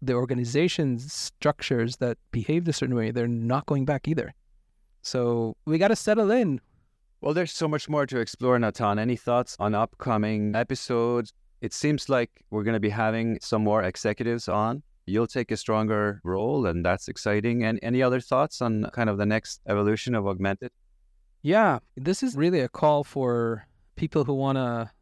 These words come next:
Speaker 1: come and join and share with the community stories around their journey with digital transformation and what worked for them in their industry. So I,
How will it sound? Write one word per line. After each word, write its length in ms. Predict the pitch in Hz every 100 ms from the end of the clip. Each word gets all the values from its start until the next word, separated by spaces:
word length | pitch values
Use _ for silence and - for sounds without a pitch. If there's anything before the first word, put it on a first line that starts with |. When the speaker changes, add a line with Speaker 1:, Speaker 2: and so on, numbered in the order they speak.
| _
Speaker 1:
come 200 | - 151
and 160 | 139 120
join 340 | 139 135 135
and 400 | 131 120 120 120
share 220 | - 139 131
with 80 |
the 80 | 127
community 380 | - 127 131 120
stories 420 | - 135 123 123
around 500 | 117 123 120 120 117 -
their 160 | 135 151
journey 440 | 139 143 139 147 -
with 100 | 131
digital 280 | 139 135 131
transformation 840 | 143 131 - 123 123 - 127 123
and 180 | 113 110 _
what 220 | 135 135 - _ _ _
worked 200 | 139 143
for 120 | - 127
them 320 | 127 123 120 -
in 160 | 131 127
their 140 | 127
industry. 520 | 127 117 - 120 113 - _ _ _ - 139
So 160 | 131
I, 140 | 117